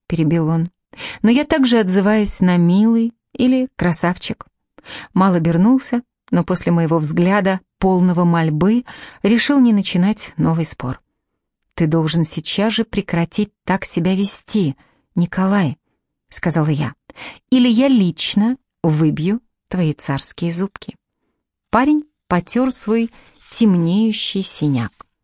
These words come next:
«Да уж мне ли не знать, вот именно. И я не собираюсь выходить за тебя замуж». Мал выдохнул,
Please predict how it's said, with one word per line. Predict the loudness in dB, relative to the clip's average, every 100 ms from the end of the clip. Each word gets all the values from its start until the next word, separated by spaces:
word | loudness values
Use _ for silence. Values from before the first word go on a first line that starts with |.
| _ _ _ _ _ _ _ -4
«Да | 2 2
уж | 2 -2 0
мне | 2 4
ли | 4
не | 2 0
знать, | 0 -2 -4 -8 -20 _ _ -4
вот | -2 0
именно. | 0 0 -2 -4 -10 -18 -14 -14 -4
И | 0
я | 4
не | 4
собираюсь | 4 2 2 2 0 0
выходить | -2 0 0 0 -4 -8 _
за | -4 -2
тебя | -2 -2 -2
замуж». | -2 -2 -6 -12 _ _ _ _ _
Мал | 0 2 0 -2 -8 -6
выдохнул, | 0 0 0 -2 -2 -2